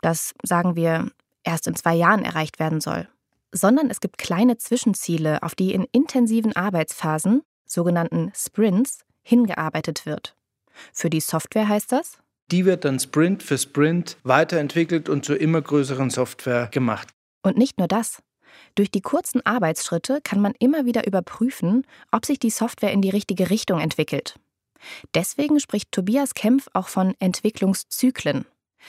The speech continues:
Speaker 1: Eine Aneinanderkettung kurzer Kreisläufe, in denen immer wieder nachjustiert werden kann.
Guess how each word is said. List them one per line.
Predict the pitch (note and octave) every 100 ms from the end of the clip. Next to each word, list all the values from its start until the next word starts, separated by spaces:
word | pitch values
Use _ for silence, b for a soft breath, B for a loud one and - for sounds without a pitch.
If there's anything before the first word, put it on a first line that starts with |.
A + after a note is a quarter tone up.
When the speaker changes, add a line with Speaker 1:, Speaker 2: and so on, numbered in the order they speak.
| B B -
Speaker 1:
Eine | F#3+ F#3+ F3
Aneinanderkettung | F#3 F3+ F3+ G#3+ D4 C4 A3+ A3 G#3+
kurzer | - B3 C#4 G3
Kreisläufe, | - - G3 A#3+ D#3 D#3+ - A3 B B B
in | G3+
denen | G#3+ A3 A3
immer | C#4+ F4
wieder | D4 C4
nachjustiert | G3 G#3+ - F3 - D#3+ -
werden | D3+ D#3
kann. | - - F3